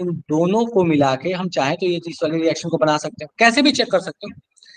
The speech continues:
किसी भी दो को मिला के तुम तीसरा बना सकते हो, ऐसा कोई दिक्कत नहीं है, ठीक है। चलो, तो अगर मान लो मुझे ये वाला reaction बनाना होता तो मैं क्या कर रहा होता? तो मैं कर ये रहा होता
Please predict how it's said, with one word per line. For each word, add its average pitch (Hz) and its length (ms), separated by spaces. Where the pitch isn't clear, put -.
किसी 202 240
भी 262 80
दो 240 140
को 240 120
मिला 220 200
के 220 80
तुम 220 180
तीसरा 196 260
बना 175 200
सकते 175 220
हो, 208 40
ऐसा 185 140
कोई 175 140
दिक्कत 135 360
नहीं 107 100
है, 113 60
ठीक 214 180
है। 147 100
चलो, 190 160
तो 214 60
अगर 196 160
मान 208 260
लो 262 120
मुझे 233 200
ये 220 120
वाला 202 140
reaction 185 340
बनाना 135 340
होता 113 200
तो 165 120
मैं 185 120
क्या 170 160
कर 143 180
रहा 101 140
होता? 92 200
तो 185 60
मैं 202 220
कर 220 160
ये 240 160
रहा 185 120
होता 151 300